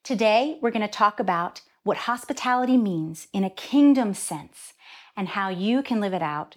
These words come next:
in your daily life. Hospitality is not a new concept. In the Gospels and in Acts, we read about how the disciples traveled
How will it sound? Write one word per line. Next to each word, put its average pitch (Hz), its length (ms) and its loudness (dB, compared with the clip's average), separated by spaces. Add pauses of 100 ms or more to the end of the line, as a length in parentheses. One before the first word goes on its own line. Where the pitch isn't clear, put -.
(120)
in 175 120 -4
your 160 200 -4
daily 147 280 -8
life. 196 220 -8 (1700)
Hospitality 247 680 2
is 175 220 -2
not 185 420 2
a 196 40 -4
new 170 180 0
concept. 151 680 -10 (680)
In 208 120 0
the 202 80 0
Gospels 220 680 2
and 208 200 0
in 277 180 2
Acts, - 460 -6 (240)
we 262 240 2
read 233 240 0
about 170 420 0
how 208 180 0
the 196 120 -4
disciples 254 760 0
traveled 196 480 -2